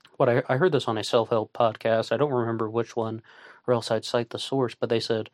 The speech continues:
"The most basic form of meditation is just breathing in and out and paying attention to your breathing. Only concentrate on your breathing." And you can do this throughout the day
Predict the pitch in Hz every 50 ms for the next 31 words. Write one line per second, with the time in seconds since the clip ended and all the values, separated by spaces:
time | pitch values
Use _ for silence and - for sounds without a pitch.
0 | _ _ - - _ _ _ _ _ _ _ - - 131 127 123 123 - - 160
1 | 185 185 - - 139 - - - 131 123 117 113 107 110 113 113 110 113 107 -
2 | - 120 113 110 110 - - 110 107 107 107 _ _ _ _ _ - 127 113 107
3 | - - 110 - - 120 113 - 120 117 113 110 107 104 104 104 107 107 - _
4 | _ _ - - 117 113 107 110 107 104 107 104 104 104 - _ _ - - _
5 | _ _ _ _ _ _ _ - - 110 107 - - 123 123 120 117 113 107 -
6 | - 117 113 113 - - 107 107 - 110 107 110 107 110 - 117 113 107 107 -
7 | 117 107 110 - _ _ - - - - - - _ - 143 139 143 143 143 139
8 | 139 139 135 131 - - 127 127 127 123 - 117 117 110 - - 113 110 107 110
9 | 104 104 107 107 110 107 104 - 123 120 113 110 107 107 104 107 110 110 - _
10 | _ _ _ _ _ _ _ _ _ _ _ - - - - 151 160 156 - 135
11 | 120 123 131 139 127 123 113 - - 123 117 113 110 - - 113 113 113 113 113
12 | 110 110